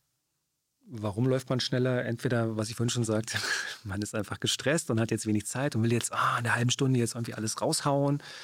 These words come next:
Ich will den Stress loswerden oder ich habe einen neuen Laufpartner, Partnerin, die schneller ist und ich wollte gerne mithalten. Oder wir haben mal irgendwelche Spielchen gemacht zwischendurch, ähm, Hopserläufe, die ich sonst nie mache.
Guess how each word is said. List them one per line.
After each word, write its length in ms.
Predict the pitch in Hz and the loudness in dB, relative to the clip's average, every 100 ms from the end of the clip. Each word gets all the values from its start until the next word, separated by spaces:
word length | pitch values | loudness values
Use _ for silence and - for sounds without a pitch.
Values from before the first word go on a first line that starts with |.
| - - | -16 -10
Ich 80 | 120 | -2
will 40 | |
den 100 | 113 | 0
Stress 300 | - 139 - | 0 -2 -2
loswerden 560 | 127 120 120 117 120 117 | -2 -2 0 2 2 0
oder 420 | - 123 123 117 | 0 -2 -2 -2
ich 160 | 110 110 | -4 -8
habe 140 | - | -2
einen 480 | 110 110 104 98 107 | 0 2 2 0 2
neuen 300 | 110 117 110 | 2 2 2
Laufpartner, 920 | 107 143 - 123 117 - 127 117 113 | 2 -2 -6 -4 -2 0 0 0 -2
Partnerin, 600 | - 107 117 101 107 113 - - - - - - - _ - | -6 -6 -4 -4 -6 -6 -12 -20 -20 -20 -20 -20 -20 _ -8
die 120 | 107 | -4
schneller 360 | 107 - 123 135 | -2 2 2 4
ist 240 | 123 - | 2 0
und 80 | 113 | -2
ich 80 | 104 | 0
wollte 180 | 107 107 | 0 -2
gerne 140 | 101 | -2
mithalten. 960 | 113 - 139 131 127 131 123 123 120 117 - - _ | -2 -2 -2 -2 0 0 2 2 0 -4 -12 -20 _
Oder 200 | 120 117 | -6 -2
wir 80 | 113 | 0
haben 120 | 113 | 0
mal 100 | 104 | 0
irgendwelche 320 | 107 107 104 | -2 -4 -2
Spielchen 340 | - - 156 139 | -2 0 0 2
gemacht 240 | 127 117 | 0 0
zwischendurch, 800 | 131 - 120 113 110 113 - - | -2 0 2 2 4 2 0 -2
ähm, 460 | 104 107 104 104 98 | 0 2 2 2 0
Hopserläufe, 560 | - 135 113 113 110 | -2 0 2 2 0
die 80 | 107 | -4
ich 80 | 98 | -2
sonst 340 | 113 156 - | 0 0 0
nie 120 | 151 139 | 0 2
mache. 320 | 135 - | 2 0